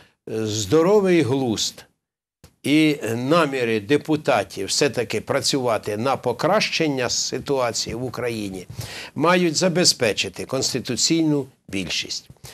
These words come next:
У, е, Верховній Раді переважали скоріше політичні емоції, чим, е, е, ну, логічне мислення стосовно того, що дає закон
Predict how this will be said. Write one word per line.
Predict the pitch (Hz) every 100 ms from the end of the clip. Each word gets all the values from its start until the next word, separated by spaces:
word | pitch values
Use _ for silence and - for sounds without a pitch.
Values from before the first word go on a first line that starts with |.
| - - - -
У, | - 165 185 180 156 160
е, | 151 143 139 131 127 120 113 107 107
Верховній | 123 139 226 226 175 156
Раді | 196 214 175
переважали | 165 165 156 151 151 156 180 170
скоріше | 156 - 147 170 151 147
політичні | 139 147 147 156 160 156 147 147
емоції, | 151 151 202 240 - 151 131 123 110 - - - - _
чим, | - 170 190 180
е, | 156 143 131 120 117 113
е, | 110 107 107 101 98 98 92 92
ну, | 123 147
логічне | 131 147 160 - 147 147
мислення | 160 - 113 98 95 90 - - - -
стосовно | - - 135 - 156 127 120
того, | - 139 120 101 - - -
що | - - - 151
дає | 135 127 123 143
закон | 147 196 220 233 226